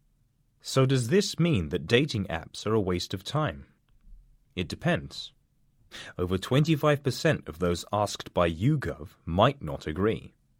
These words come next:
They were going steady or had tied the knot as a result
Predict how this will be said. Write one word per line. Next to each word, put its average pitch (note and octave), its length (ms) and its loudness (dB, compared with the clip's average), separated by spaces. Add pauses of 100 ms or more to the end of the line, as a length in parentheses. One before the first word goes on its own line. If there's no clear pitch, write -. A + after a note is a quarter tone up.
(380)
They A#2 240 6
were C#3 140 6
going G#2+ 320 4
steady F#2 520 -2 (240)
or F#2 180 0
had F2+ 160 -4
tied B2+ 360 2
the A#2 80 2
knot B2 400 0 (300)
as F#2 140 -2
a G#2 80 2
result A2+ 500 2